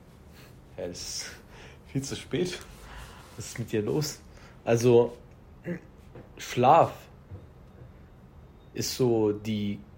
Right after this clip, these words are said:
größte Krankheit, die es, glaub ich, so gibt.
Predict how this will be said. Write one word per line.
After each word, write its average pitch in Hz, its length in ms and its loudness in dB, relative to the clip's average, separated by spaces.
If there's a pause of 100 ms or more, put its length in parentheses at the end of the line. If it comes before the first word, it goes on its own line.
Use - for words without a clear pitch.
größte 127 880 2 (240)
Krankheit, 120 640 -2 (2750)
die 104 60 -8
es, - 100 -8
glaub 107 180 4
ich, 98 120 -2
so 104 100 -6
gibt. - 340 -8